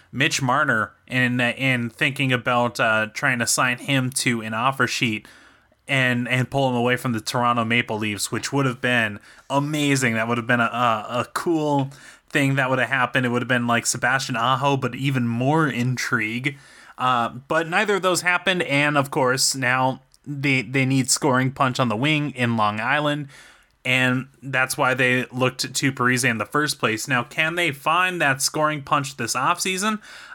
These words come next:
I don't know. The only huge impact, impact, impact winger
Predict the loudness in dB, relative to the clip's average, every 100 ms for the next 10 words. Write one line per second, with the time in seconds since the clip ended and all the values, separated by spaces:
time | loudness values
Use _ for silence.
0 | -4 -2 -2 -2 -4 -2 -4 -4 0 0
1 | -2 -8 _ _ _ 0 2 2 2 0
2 | -2 0 2 2 2 0 -2 -4 -8 _
3 | _ _ _ _ -4 -2 0 -2 -2 -2
4 | -4 -4 -4 0 -2 -2 -4 -6 -2 -2
5 | -2 -2 -2 0 -2 -4